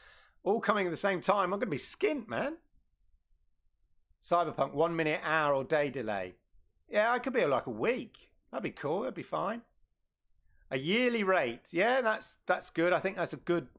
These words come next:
a good option. Again, and that would be the sort of thing you might wanna communicate at a Stadia Connect, actually. But again, you, you've got to be careful, in my view, of not confusing, uh, the marketplace. How much is it? Eight pound ninety-nine?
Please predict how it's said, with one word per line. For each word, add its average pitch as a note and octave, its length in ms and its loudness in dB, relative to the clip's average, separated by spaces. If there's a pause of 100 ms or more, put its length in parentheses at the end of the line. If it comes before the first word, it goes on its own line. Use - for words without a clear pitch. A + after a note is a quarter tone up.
(240)
a A2+ 80 -2
good D#3 200 0
option. D#3+ 300 0
Again, F#3 360 2
and D#3 120 0
that G#3+ 160 2
would F3 100 -2
be E3 100 0
the C#3 100 -4
sort E3 220 -4
of - 80 -14
thing D#3 140 -4
you C#3 120 -8
might C#3+ 200 0
wanna C3 160 -8
communicate B2+ 680 -6
at C#3 160 -6
a - 20 -12
Stadia B2+ 360 -2
Connect, D3 440 -6
actually. A2+ 440 -12 (1040)
But F#3 120 2
again, G3 300 2
you, F#3+ 340 -4
you've F3 240 -10
got A3 200 0
to F#3+ 60 -8
be G3+ 120 -6
careful, F#3 500 2
in D#3+ 60 -4
my F3 220 2
view, D#3 260 0
of C3+ 140 -4
not D#3 200 -4
confusing, C#3+ 680 -6 (920)
uh, C3 220 0
the A#2+ 80 -6
marketplace. B2 880 -4 (1120)
How A3 100 2
much A#3+ 180 0
is G3 100 -4
it? C3+ 260 0
Eight G#3 180 0
pound A#3+ 200 2
ninety-nine? G3 640 0